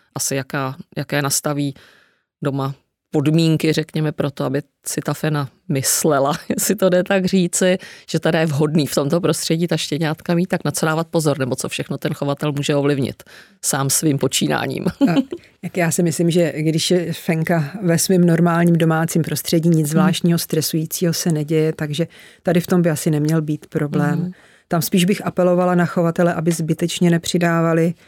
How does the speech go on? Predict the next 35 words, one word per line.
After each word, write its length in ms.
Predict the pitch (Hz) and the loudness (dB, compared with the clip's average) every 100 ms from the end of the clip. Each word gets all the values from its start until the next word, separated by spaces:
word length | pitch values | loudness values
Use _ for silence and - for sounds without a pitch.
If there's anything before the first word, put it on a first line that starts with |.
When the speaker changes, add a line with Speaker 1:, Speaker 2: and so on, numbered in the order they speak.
| _ _ _ - | _ _ _ 0
Speaker 2:
nějaké 280 | 175 175 180 | 2 2 2
potravní 480 | 175 180 170 185 165 | 2 2 4 4 4
doplňky 500 | 156 170 165 175 170 | 2 2 2 2 2
v 40 | |
dobré 340 | 165 170 170 | 2 2 2
víře, 380 | 170 170 175 175 | 4 4 4 4
že 140 | 175 165 | 2 0
t-, 160 | - | -4
fence 360 | - 165 165 175 | 0 2 2 0
pomůžou, 560 | 170 165 165 165 160 | 0 2 2 2 2
takže 240 | 160 156 160 | 0 0 0
žádný 360 | 151 151 165 | 0 2 0
vitamin 520 | 156 - 165 160 156 - | 0 -2 0 2 0 0
A, 260 | 151 147 151 | -2 -2 -2
vitamin 540 | 156 - 156 156 156 - | -6 -4 -2 -2 -2 -2
E, 320 | 151 147 151 | -2 -2 -2
vitamin 300 | 160 - 160 | -4 0 2
Speaker 1:
Jako 100 | 160 | 4
těsně 260 | 151 156 156 | 4 4 4
Speaker 2:
D. 40 | |
Speaker 1:
po 80 | 151 | 4
krytí, 360 | 151 165 - 156 | 2 0 0 -2
myslíte? 480 | 151 - 165 143 143 147 | -2 -4 -4 -4 0 -2
Speaker 2:
V 220 | 156 180 | -2 -2
době 300 | 180 170 170 185 | 0 2 2 0
březosti, 540 | 170 160 160 190 185 | 0 2 2 4 4
Speaker 1:
Mhm, 100 | 160 - | 4 2
mhm. 160 | 190 180 | 0 2
Speaker 2:
jo, 140 | 165 156 | 2 2
ale 180 | 190 196 | 2 4
někdy 280 | 202 202 | 4 2
i 120 | 190 208 | 2 0
před 240 | 190 175 | -2 -2
krytím. 540 | 190 170 - 143 143 156 _ _ _ _ 185 - _ _ - | -2 -2 0 0 -2 -8 _ _ _ _ -18 -18 _ _ -8
Pro-, 260 | 165 147 | -4 -4